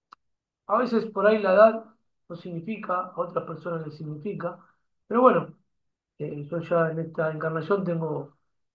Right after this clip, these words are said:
cumplieron en unos veinte días, diez días, eh, cincuenta y dos años. Eh, trato siempre de mantenerme bien físicamente, pero no olvidarme de las partes internas, pero siempre fue una naturaleza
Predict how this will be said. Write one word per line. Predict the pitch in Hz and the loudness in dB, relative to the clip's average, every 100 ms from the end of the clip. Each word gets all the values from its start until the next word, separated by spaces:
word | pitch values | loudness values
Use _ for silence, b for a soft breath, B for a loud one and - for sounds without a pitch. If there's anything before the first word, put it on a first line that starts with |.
| _ 147 | _ -14
cumplieron | - 151 180 170 165 | -10 -4 2 6 6
en | 160 | 6
unos | 165 160 | 0 0
veinte | 165 165 170 | 0 0 0
días, | 170 180 175 - - | 0 4 4 2 -8
diez | 160 156 | -10 -6
días, | 175 185 185 - _ _ _ _ _ | 0 4 2 0 _ _ _ _ _
eh, | 147 143 | -4 -2
cincuenta | 143 160 165 151 | -4 -4 -4 0
y | |
dos | 180 175 | 0 4
años. | 202 151 143 143 _ _ _ _ _ _ - | 4 4 0 -12 _ _ _ _ _ _ -6
Eh, | 143 143 | -6 -4
trato | 151 175 170 | 0 0 0
siempre | 165 180 170 | -4 -4 0
de | 175 | 4
mantenerme | 165 160 165 170 175 185 190 180 180 | 4 2 0 -2 -2 -2 0 0 0
bien | 190 185 | 0 -2
físicamente, | - 165 190 165 190 226 220 208 208 214 - _ _ _ _ | -2 -8 -4 2 6 6 6 6 4 4 -12 _ _ _ _
pero | 160 170 | 2 2
no | 185 | 4
olvidarme | 185 185 190 180 | 2 2 4 4
de | 170 | 2
las | 165 | 2
partes | 202 196 175 165 | 4 2 0 -10
internas, | 175 170 214 190 196 196 - - _ _ _ _ | -14 4 6 8 6 2 -2 -20 _ _ _ _
pero | 175 180 | -6 -4
siempre | 180 226 208 | -2 2 4
fue | 202 | 4
una | 208 190 | 2 2
naturaleza | 190 185 196 196 202 185 170 - | 0 -2 0 0 2 2 2 -2